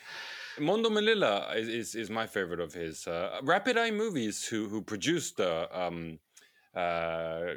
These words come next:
Speaker 2: Ruined Heart, are, are produced a lot of his films. So a lot of his films are available through them. And I think Spectrum Films in France actually released a lot of them, uh, a few years ago. But he, he's got a lot of films, and, uh,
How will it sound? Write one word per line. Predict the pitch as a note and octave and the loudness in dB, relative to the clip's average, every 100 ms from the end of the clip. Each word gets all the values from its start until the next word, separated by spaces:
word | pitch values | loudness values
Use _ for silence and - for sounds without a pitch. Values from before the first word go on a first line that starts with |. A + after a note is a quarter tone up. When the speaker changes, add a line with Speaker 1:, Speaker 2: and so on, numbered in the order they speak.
| D2 | -6
Speaker 2:
Ruined | F#2+ F#2+ F2 | -4 -4 0
Heart, | G#2+ F2+ E2 - | 0 0 -2 -8
are, | - G2 G2 D#2 | -2 0 2 0
are | A1+ G#2+ | -4 -4
produced | B2+ B2+ A#2 | -2 -2 0
a | A#2+ | 2
lot | C3 | 2
of | G2+ | 2
his | F#2 | -2
films. | - F2+ E2 - | -2 -2 -2 -4
So | G2 | -2
a | |
lot | G2 G2 | 0 -2
of | |
his | F#2 - | -4 -4
films | G2 F2+ | -6 -4
are | F#2 | -2
available | F#2+ F2 E2 E2+ | 0 -2 -4 -6
through | G2 F2 | -4 0
them. | F#2+ D#2+ D2 _ - | 0 0 -8 _ -2
And | D3 | -2
I | |
think | B3+ - | 0 -4
Spectrum | - A3+ - F#3+ D3+ | -2 -2 -2 -4 -2
Films | C3+ G#2 F#2+ | -2 0 -2
in | F#2 | -2
France | F#2 G2+ A2 | -2 -2 -4
actually | G2 G2 | -6 -4
released | F2 F2+ - | -4 -6 -6
a | F2+ | -4
lot | F2 | -2
of | E2+ | -2
them, | E2+ E2+ E2+ | -4 -4 -6
uh, | E2 D2+ - - | -6 -10 -20 -20
a | - | -12
few | F#2+ | -4
years | F2+ D#2 | -4 -4
ago. | E2 D#2+ D#2+ | -6 -4 -2
But | A#2+ | -2
he, | C#3 C#3+ | -2 -2
he's | C#3+ - | -4 -2
got | C3+ | 0
a | |
lot | A#2+ C#3 | 2 2
of | B2+ | 2
films, | - G2 F#2+ F#2 G2 | 0 -2 -2 -6 -6
and, | F#2+ F#2 | -2 0
uh, | F#2 | 0